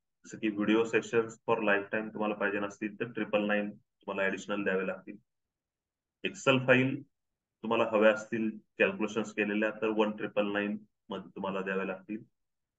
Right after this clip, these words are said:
व lifetime support तुम्हाला जर हवा असेल, म्हणजे तुम्हाला काही अडचण असेल, तुम्हाला परत बॅचला बसायचं असेल, lifetime साठी कुठल्याही अडचणीमध्ये तुम्ही विचारू शकता,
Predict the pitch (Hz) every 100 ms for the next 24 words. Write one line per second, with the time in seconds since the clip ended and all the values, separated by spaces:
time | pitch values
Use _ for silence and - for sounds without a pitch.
0 | _ _ - 123 117 107 107 123 120 -
1 | 113 113 117 120 _ _ _ _ _ -
2 | 110 110 107 107 104 104 - 107 101 104
3 | 104 107 - _ _ _ - 104 101 104
4 | 95 98 104 101 - 104 - - 98 98
5 | - 107 110 104 104 - 107 101 - 101
6 | 101 95 - 98 101 _ _ _ _ _
7 | _ 104 104 - 123 117 101 110 127 -
8 | _ _ _ _ _ _ - 98 110 113
9 | 107 104 110 107 104 98 104 107 107 104
10 | 104 107 107 107 - 107 110